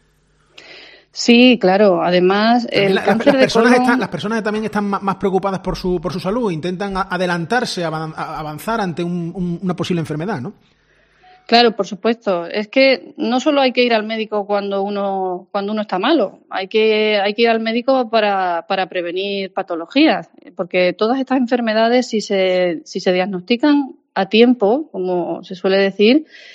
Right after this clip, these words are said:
Speaker 1: pues son enfermedades que se pueden curar. En el caso del cáncer de colon, eh, si diagnosticas un tumor en un estadio en el que todavía no esté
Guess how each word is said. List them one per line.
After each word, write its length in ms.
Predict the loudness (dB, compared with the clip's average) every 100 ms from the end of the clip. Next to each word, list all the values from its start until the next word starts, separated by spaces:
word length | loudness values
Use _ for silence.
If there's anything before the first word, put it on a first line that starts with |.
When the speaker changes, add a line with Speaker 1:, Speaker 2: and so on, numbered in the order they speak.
| -20 _ _ _
Speaker 1:
pues 240 | 2 2
son 160 | 4 2
enfermedades 460 | 2 2 2 2 0
que 80 |
se 140 | -2 0
pueden 280 | 0 0 0
curar. 340 | 0 4 4
En 120 | 4
el 100 | 2
caso 240 | 0 0 0
del 180 | 0
cáncer 360 | 0 -2 -2 0
de 100 | 0
colon, 520 | 4 4 4 4 4 0
eh, 680 | -2 2 2 2 0 -2 -6 _ _ -6
si 580 | 0 2 2 2 -2 -2
diagnosticas 560 | -2 0 0 2 4
un 140 | 4 4
tumor 280 | 4 4
en 100 | 2
un 120 | 0 -2
estadio 540 | 0 2 4 4 4
en 100 | 2
el 140 | 0
que 420 | 2 2 2 0 _ _ _ _ -20 -2
todavía 540 | 0 2 4 4 4
no 600 | 0 -2 -2 -2 -2 -4
esté 800 | -4 -2 0 2 2 2 -2 -8